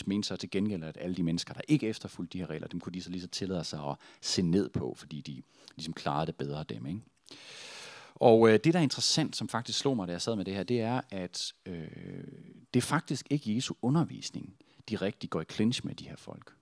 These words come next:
Det er det faktisk nærmest aldrig. Det er altid den her ene ting, nemlig hvem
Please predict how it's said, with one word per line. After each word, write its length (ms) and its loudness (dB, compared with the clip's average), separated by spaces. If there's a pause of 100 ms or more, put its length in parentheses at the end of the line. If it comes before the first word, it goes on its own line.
(280)
Det 60 0
er 40 2
det 100 0
faktisk 340 -4
nærmest 320 -2
aldrig. 360 -12 (840)
Det 120 -2
er 140 -10
altid 400 6
den 160 4
her 120 4 (120)
ene 280 6
ting, 420 0
nemlig 500 4 (540)
hvem 300 2